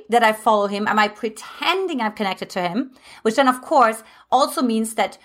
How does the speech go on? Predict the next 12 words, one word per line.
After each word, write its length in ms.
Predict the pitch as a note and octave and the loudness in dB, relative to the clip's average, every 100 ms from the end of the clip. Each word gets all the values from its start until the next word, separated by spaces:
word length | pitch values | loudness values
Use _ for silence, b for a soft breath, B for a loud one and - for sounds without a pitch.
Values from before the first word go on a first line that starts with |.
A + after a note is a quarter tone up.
| b | b
she 300 | b - D4 | b -6 -4
gets 380 | A#3 A3+ G#3+ - - | 0 0 0 -4 -14
pretense 920 | - C#4 C4 - - C#4+ A3 F#3+ - | -6 -6 -6 -10 -2 0 0 -6 -14
back 420 | E3+ F3+ E3+ F3 | -2 2 2 0
from 200 | - F3+ | -6 -4
a 80 | F#3 | -4
man 320 | F#3 D#3+ - | -6 -8 -8
as 240 | - G#3+ C4 | -8 -8 -2
well. 340 | G#4+ F4 F3 B B | 2 2 2 B B
Why 160 | D4 | 2
is 100 | E4+ | 4
that? 240 | A4 - | 4 2